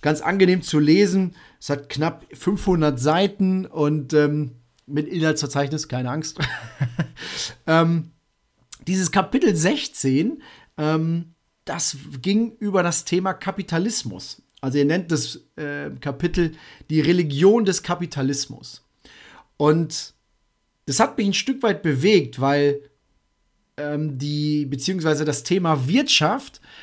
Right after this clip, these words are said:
hat mich mein gesamtes Berufsleben intensiv begleitet.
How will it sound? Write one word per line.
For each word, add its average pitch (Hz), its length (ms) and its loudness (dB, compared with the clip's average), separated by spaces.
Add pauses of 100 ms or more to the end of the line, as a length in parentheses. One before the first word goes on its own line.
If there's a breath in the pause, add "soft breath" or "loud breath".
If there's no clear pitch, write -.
(140 loud breath)
hat 165 260 0
mich 175 440 0 (120)
mein 156 600 2 (320 soft breath)
gesamtes 151 800 2
Berufsleben 170 920 4
intensiv 208 920 2
begleitet. 160 800 -2